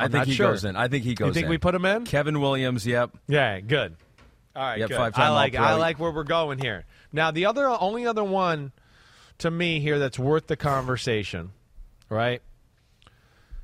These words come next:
Speaker 2: And we, we've hit on it. Well, I mean, uh, so right now we have four, right?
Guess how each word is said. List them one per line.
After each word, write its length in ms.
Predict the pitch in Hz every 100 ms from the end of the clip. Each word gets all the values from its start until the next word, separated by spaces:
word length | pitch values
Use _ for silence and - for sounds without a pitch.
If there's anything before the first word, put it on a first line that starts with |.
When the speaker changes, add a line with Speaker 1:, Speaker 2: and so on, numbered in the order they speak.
| - _ _ -
Speaker 2:
And 140 | 139
we, 100 | 180
we've 240 | 170 196
hit 200 | 175 214
on 220 | 185 127 104
it. 140 | 87 _ _
Well, 120 | 143
I 20 |
mean, 300 | 147 151 143
uh, 300 | 151 135 113
so 480 | 131 156 147 143 131
right 240 | 147 175 196
now 160 | 180
we 120 | 160 156
have 120 | 117
four, 400 | - 147 113 85
right? 320 | 101 135 -